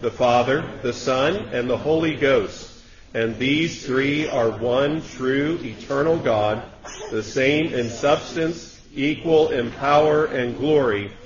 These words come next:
although distinguished by their personal properties. Very good. So this morning we are going to, as we move into question ten, after we look at heresies,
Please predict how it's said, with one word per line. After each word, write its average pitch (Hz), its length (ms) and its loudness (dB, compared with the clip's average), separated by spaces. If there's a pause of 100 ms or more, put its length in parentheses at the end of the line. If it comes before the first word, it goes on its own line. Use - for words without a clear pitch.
(300)
although 123 400 4
distinguished 123 1040 -2
by 123 360 2
their 123 200 0
personal 117 640 -4
properties. 101 960 -8 (1200)
Very 135 200 4
good. 131 340 2 (240)
So 160 480 6
this 151 400 -4
morning 180 420 4
we 147 80 2
are 147 80 2
going 151 400 2
to, 139 340 0
as 127 160 -2
we 127 380 -2
move 143 320 0
into 139 240 2
question 127 540 -2
ten, 123 480 0
after 120 240 -4
we 113 100 -2
look 117 220 -4
at 104 80 -6
heresies, 101 680 -4